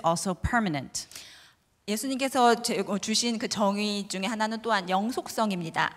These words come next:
Speaker 1: He says, "What God has joined together, let no man separate."
Speaker 2: 하나님이 짝지어 주신 것을 사람이 나누지 못할지니라.
Speaker 1: The marriage relationship is supposed to last for life.
Speaker 2: 결혼 관계는 평생 지속되도록 만들어진 것입니다.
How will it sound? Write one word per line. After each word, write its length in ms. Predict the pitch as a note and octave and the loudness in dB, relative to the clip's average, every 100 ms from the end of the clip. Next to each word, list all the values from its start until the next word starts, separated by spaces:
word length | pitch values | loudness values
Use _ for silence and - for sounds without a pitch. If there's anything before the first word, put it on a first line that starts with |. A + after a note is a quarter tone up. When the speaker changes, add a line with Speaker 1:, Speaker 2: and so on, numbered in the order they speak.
| - | -6
Speaker 1:
He 80 | A#3+ | -2
says, 320 | A#3 B3 A3 | 2 4 4
"What 260 | A3+ A#3 - | 2 0 4
God 320 | B3 D4+ F4+ | 8 8 8
has 200 | F#4 F4 | 4 -2
joined 260 | - B3+ B3 A#3 | 0 0 0 4
together, 360 | A3+ G3+ G3 G3 | 4 6 2 4
let 220 | G#3+ F#3 | 2 4
no 280 | F#3 G#3 C#4 | 2 4 4
man 260 | C4+ B3+ | 4 4
separate." 680 | B3 B3+ A#3+ F#3+ C#3+ - - - - - - | 4 2 2 2 -2 -4 -12 -12 -20 -20 -6
Speaker 2:
하나님이 500 | D4+ F4 F4+ E4+ D#4+ | 0 2 2 0 2
짝지어 440 | D#4 D#4+ - E4 | 4 4 4 4
주신 280 | E4 C#4 B3+ | 6 2 2
것을 420 | G#3+ G3 A#3 G#3+ | 2 2 2 2
사람이 420 | D#3+ D4+ D#4 D#4 C4+ | 2 4 4 4 6
나누지 440 | F#3 A3 A3 A#3 | 4 4 -2 0
못할지니라. 1080 | G3+ A3+ C4 D#4+ D#4+ A3+ G3 E3+ E3 D#3+ - _ | 0 0 2 2 2 -4 -2 0 0 -2 -12 _
Speaker 1:
The 100 | G#3 | -2
marriage 320 | A3 B3+ C4+ A3 | 2 4 2 0
relationship 600 | A3 A#3 B3 B3+ A#3+ G#3+ | 0 0 -2 -4 -4 -4
is 100 | G3 | -6
supposed 340 | - G#3+ - | -4 -4 -4
to 80 | G3 | 2
last 340 | F#3 F#3+ - - | 6 6 4 -4
for 140 | F#3 | 2
life. 420 | F3+ D3 - - - - - - | 4 4 -2 -14 -18 -20 -20 -6
Speaker 2:
결혼 360 | - A3+ E4 | -2 0 2
관계는 600 | D#4 A#3 G3 G3+ C#4 A3 - | 4 4 4 0 0 -2 0
평생 420 | G4+ A4 A4 F#4+ | -2 0 -2 -2
지속되도록 960 | - A3+ D4 - B3+ A3 G#3+ G#3 - | -4 -2 -2 2 2 6 4 2 -4
만들어진 520 | F#3 F#3+ A#3 B3+ A#3+ G3+ | -2 0 2 2 2 0
것입니다. 600 | F#3 F#3 E3 D#3 D3+ | -2 -2 -4 -2 -2